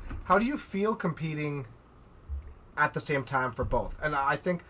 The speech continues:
I would have probably been the same way too, where I, I probably wouldn't have thought too much about the singles aspect and just focused on the team side of it, because the team side is, like, where, where you're gonna drive up that adrenaline and that momentum, and, and you can kinda ride that as well. So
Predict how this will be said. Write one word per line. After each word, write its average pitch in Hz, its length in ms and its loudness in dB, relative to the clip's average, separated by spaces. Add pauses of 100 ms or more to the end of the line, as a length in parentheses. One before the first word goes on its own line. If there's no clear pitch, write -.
(220)
I 156 100 8
would 175 100 10
have 170 80 4
probably 160 220 6
been 151 140 2
the 143 60 0
same 139 260 0
way 139 100 4
too, 156 220 0
where 139 160 6
I, 131 180 4 (320)
I 107 80 -2
probably 151 300 2
wouldn't 143 240 2
have 123 100 2
thought 135 360 2
too 156 140 -2
much 131 300 4
about 131 300 4
the 120 60 -4
singles 131 420 2
aspect 120 520 -4
and 127 140 -4
just 127 220 -4 (360)
focused 147 720 0
on 135 340 8
the 127 80 -2
team 135 280 -4
side 143 200 2
of 180 60 0
it, 175 80 2
because 147 300 0 (440)
the 143 100 -6
team 214 240 4
side 185 180 10
is, 151 100 4
like, 147 200 4
where, 147 160 2
where 131 260 0
you're 139 140 0
gonna 135 240 2 (180)
drive 139 360 8
up 135 140 8
that 131 100 2
adrenaline 127 640 0
and 120 120 -2
that 127 160 2
momentum, 127 540 0
and, 113 160 -4 (280)
and 135 160 -4
you 139 60 -2
can 139 140 -4
kinda 139 280 6
ride 127 520 4
that 120 220 4
as 120 140 0
well. 123 220 4
So 127 280 0